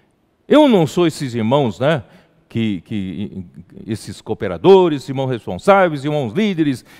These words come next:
eles falam bem, eles pregam o evangelho, eles são poderosos, tá? E eu não sou nada, né? Queridos irmãos, aqui é para grandes e pequenos. Se o Senhor te deu, eh, pouco, seja fiel no pouco. Se o Senhor deu muito pra, pra eles,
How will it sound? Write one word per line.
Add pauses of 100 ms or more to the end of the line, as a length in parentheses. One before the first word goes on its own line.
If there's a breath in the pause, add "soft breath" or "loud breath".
(100)
eles
falam
bem,
eles
pregam
o
evangelho,
eles
são
poderosos,
tá?
E
eu
não
sou
nada, (240 soft breath)
né? (240 soft breath)
Queridos
irmãos, (120 loud breath)
aqui
é
para
grandes
e
pequenos. (200 soft breath)
Se
o
Senhor
te
deu, (320 soft breath)
eh,
pouco, (160 loud breath)
seja
fiel
no
pouco. (240 soft breath)
Se
o
Senhor
deu
muito
pra,
pra
eles,